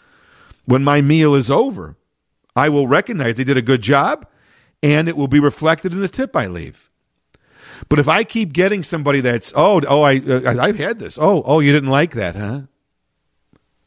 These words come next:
You know, commenting on what I've eaten or what I didn't eat. You know, that's, I'm not here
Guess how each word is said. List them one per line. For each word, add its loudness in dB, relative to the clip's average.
You 2
know, 2
commenting -2
on 2
what 4
I've 2
eaten -6
or 4
what 4
I 2
didn't -4
eat. -10
You 4
know, 4
that's, 0
I'm -2
not 0
here 2